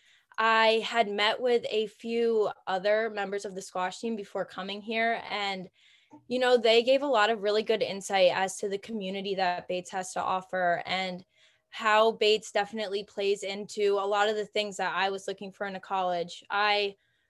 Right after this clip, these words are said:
like to know everybody and be a part of everything, and that was something that I definitely got here,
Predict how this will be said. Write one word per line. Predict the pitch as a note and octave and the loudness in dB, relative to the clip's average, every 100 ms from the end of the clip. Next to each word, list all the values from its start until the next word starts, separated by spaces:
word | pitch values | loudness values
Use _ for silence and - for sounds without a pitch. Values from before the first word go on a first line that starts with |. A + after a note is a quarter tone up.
| _ - | _ -4
like | A#3+ A#3+ A#3+ A#3 | 4 6 4 -2
to | C4 | 0
know | A3+ G#3+ | 4 4
everybody | G3+ G3+ G#3+ G3+ G3+ G#3+ | 4 2 0 2 2 0
and | F#3+ | -4
be | F3+ G#3 | -4 -2
a | |
part | G3 - F#3 | -2 -4 -4
of | F#3 | -4
everything, | - G#3 A3 A3 A3+ | -6 -6 -6 -4 -4
and | A3 F#3+ | -4 -4
that | F#3 | -4
was | F#3 - | -4 -8
something | - F#3+ G3 G3+ | -10 -10 -8 -8
that | G3 | -4
I | F#3+ | -4
definitely | F3+ F3+ E3+ F#3 - F3+ | -2 -4 -4 -10 -10 -6
got | E3 F3 | -4 -4
here, | F#3 F#3+ F3+ G3 B3 | -6 -6 -4 -4 -8